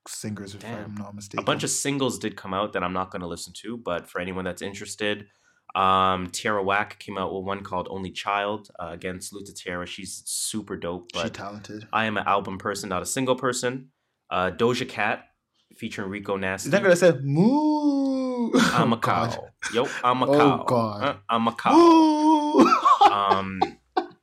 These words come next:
Speaker 2: apparently she actually has some potential as an artist, so sure.
Speaker 1: We'll see if
Speaker 2: Um,
Speaker 1: an album drops.
Speaker 2: we'll see. Freddie Gibbs came out with another single.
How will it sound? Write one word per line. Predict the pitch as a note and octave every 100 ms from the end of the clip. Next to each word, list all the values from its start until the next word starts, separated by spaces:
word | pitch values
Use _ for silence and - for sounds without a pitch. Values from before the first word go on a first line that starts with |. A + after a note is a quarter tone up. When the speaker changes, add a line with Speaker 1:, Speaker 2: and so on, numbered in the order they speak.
| _
Speaker 2:
apparently | - - E3 D3+ C3+
she | B2 - A#2 A2+ A2 A2 -
actually | A2 - A2+
has | G#2+ G#2 G2
some | - G2+
potential | G2+ - G#2 G2+
as | F2+ F#2+
an | F#2
artist, | F2+ F#2 G2 - -
so | - E2+ E2 E2 _ _
sure. | - - F#2 G#2+ -
Speaker 1:
We'll | -
see | - C#3+
if |
Speaker 2:
Um, | C3+
Speaker 1:
an | A2+
album | G#2+
drops. | G#2+ G#2+ A2+ - - -
Speaker 2:
we'll | G2
see. | F#2+ G2 G2+
Freddie | G2+ A#2 A2
Gibbs | F#2+ A2+ A#2
came | A#2
out | G#2
with | G2+
another | G2 F#2+ F#2
single. | F2+ - G#2 G2+ G2 G2+